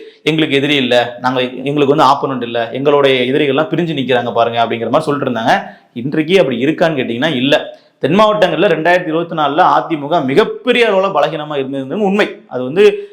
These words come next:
கிட்டத்தட்ட பல இடங்கள்ல வந்து மூன்றாவது இடம்லாம் வந்து அவர்கள் போயிருந்தாங்க. ஆனா, இந்த முறை அமமுக எல்லாம் உள்ள சேரும் பொழுது,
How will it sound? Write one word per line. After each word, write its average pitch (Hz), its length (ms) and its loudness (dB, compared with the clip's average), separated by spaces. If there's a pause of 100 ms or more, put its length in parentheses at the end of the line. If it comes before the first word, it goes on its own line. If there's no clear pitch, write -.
(100)
கிட்டத்தட்ட 180 320 0
பல 165 200 4
இடங்கள்ல 175 300 2
வந்து 170 160 -4
மூன்றாவது 180 600 0
இடம்லாம் 170 320 0
வந்து 156 160 -2
அவர்கள் 143 260 -2
போயிருந்தாங்க. 139 580 -2
ஆனா, 196 220 2
இந்த 214 420 0
முறை 226 380 -2
அமமுக 180 480 0
எல்லாம் 170 220 2
உள்ள 175 240 0
சேரும் 170 320 0
பொழுது, 143 580 0